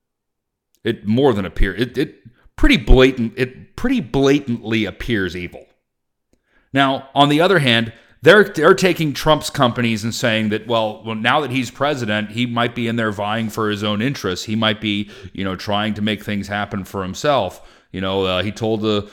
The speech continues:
the guy in Scotland not to put a wind farm up next to his, next to his golf course. You know, that's Trump. The nice thing about Trump is that the guy, uh, has no filter,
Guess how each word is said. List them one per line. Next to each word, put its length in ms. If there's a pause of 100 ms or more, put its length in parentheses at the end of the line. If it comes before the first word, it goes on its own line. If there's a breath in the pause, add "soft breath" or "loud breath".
(160 loud breath)
the 80
guy 180
in 120
Scotland 440
not 200
to 40
put 140
a 40
wind 240
farm 260
up 200
next 260
to 100
his, 280 (300 soft breath)
next 220
to 80
his 120
golf 300
course. 500 (2250)
You 120
know, 60
that's 240
Trump. 460 (160)
The 100
nice 280
thing 140
about 260
Trump 440 (300 soft breath)
is 280
that 160 (800)
the 100
guy, 560 (280)
uh, 460
has 320
no 160
filter, 720